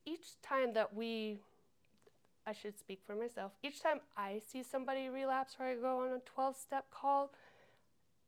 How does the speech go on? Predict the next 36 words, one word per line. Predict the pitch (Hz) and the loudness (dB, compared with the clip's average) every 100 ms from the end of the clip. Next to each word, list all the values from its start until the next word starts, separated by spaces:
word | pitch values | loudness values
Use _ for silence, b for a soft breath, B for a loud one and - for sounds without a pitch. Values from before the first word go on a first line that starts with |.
| - | 0
it, | 226 - - _ _ _ _ _ | 2 2 -2 _ _ _ _ _
it's | 226 - 254 | -8 -6 0
like | 262 262 | 0 2
a | 208 208 _ - | -2 -4 _ 4
God | 214 311 | 6 6
wink | 233 196 175 - - | 2 -6 -8 -14 -14
because | 208 - 214 | -10 -4 0
it | 226 - | 2 2
reminds | 254 233 226 254 254 | 2 2 2 2 -2
me | 240 226 214 | -2 0 2
of, | 208 208 190 - b b b b b _ _ _ _ 226 | 2 0 -2 -8 b b b b b _ _ _ _ -6
like, | 226 | -6
how | - 247 | -4 -2
far | 247 208 226 285 | 0 4 6 4
I've | - 175 - | -2 -8 -10
come | - - 196 b - | -10 -10 -16 b -6
and | 214 220 | -2 2
that, | 214 202 - B B B B _ _ - | 4 4 0 B B B B _ _ 2
you | 294 | 6
know, | 269 240 _ | 6 4 _
we | 262 294 | -4 -2
can | 349 | 0
all | 302 226 254 254 | 2 6 6 6
fall | - 220 208 202 | 4 2 4 2
under | 208 208 208 | 0 0 -2
this, | 196 196 - - | 0 -2 -2 -2
that | 202 | -2
the | 202 | -2
grass | 196 190 202 - | 0 2 2 0
looks | 208 208 - - | -8 -8 -14 -8
greener | 196 202 208 202 - | -2 0 2 0 -2
on | 202 | -2
the | 202 - | -2 -4
other | 196 196 202 | -4 -4 -6
side. | - 202 185 190 196 | -4 -2 0 0 -4
Like, | 180 | -6